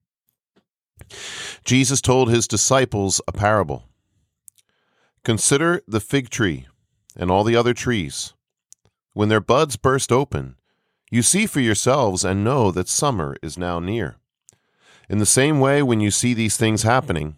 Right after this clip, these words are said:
know that the kingdom of God is near.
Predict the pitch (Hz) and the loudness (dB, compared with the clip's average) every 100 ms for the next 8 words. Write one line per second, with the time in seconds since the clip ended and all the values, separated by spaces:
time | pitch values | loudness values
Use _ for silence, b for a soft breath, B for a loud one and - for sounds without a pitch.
0 | _ _ _ _ _ - 92 110 135 120 | _ _ _ _ _ -4 2 4 4 2
1 | 113 - 120 123 127 123 - 95 87 87 | -4 -2 -2 0 0 -2 0 -2 0 0
2 | 85 82 87 85 73 60 | -2 -2 -2 -2 -4 -8